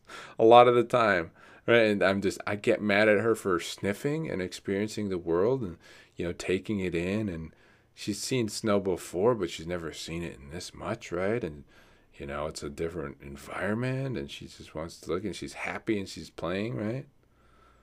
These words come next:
And I'm just mad. I'm like, "Go fucking pee. Go pee." Trying to pull her away from, like, things that, you know, she's smelling. I'm like, "Get the fuck out! Let's go pee." Right?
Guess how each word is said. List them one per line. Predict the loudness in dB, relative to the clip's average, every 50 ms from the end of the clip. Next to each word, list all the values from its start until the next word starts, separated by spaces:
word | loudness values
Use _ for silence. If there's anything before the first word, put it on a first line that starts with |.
| _ _ _ _ _ _ _ _ _ _ _ _ -2
And | 2 4
I'm | 4 4 4 4
just | 2 0 0 0
mad. | 0 2 2 2 2
I'm | 4
like, | 2 2 2 6 6
"Go | 6 6 6
fucking | 6 4 4 4 4 2 0
pee. | 2 4 4 4 4 2 0 -6 _ _ _ _ _ _ _ _ _ _ 10
Go | 12 12 12
pee." | 12 10 8 6 6 6 4 2 -4 -10 _ _ _ _ _ _ _ _ _ _ _
Trying | 4 8 8 8
to | 8
pull | 8 10 10 12
her | 12 12
away | 12 12 12 10 10
from, | 8 6 2 2
like, | 4 4 4 2 0
things | 0 0 0 0 0 0
that, | 0 0 0 0
you | -2 -4
know, | -4 -4
she's | -4 -6 -6 -6 -6
smelling. | -6 -4 -2 0 2 2 2 2 2
I'm | 0
like, | -2 -2 0
"Get | 0 0 0
the | 0
fuck | -2 -2 -2 0 2 2
out! | 2 4
Let's | 2 2 0 2
go | 2 2 2
pee." | 2 4 8 10 10 10 8 4 -2 -10 _ _ -20 -20 _ _ _ _ _ _ _ 0
Right? | 0 2 0 0 -4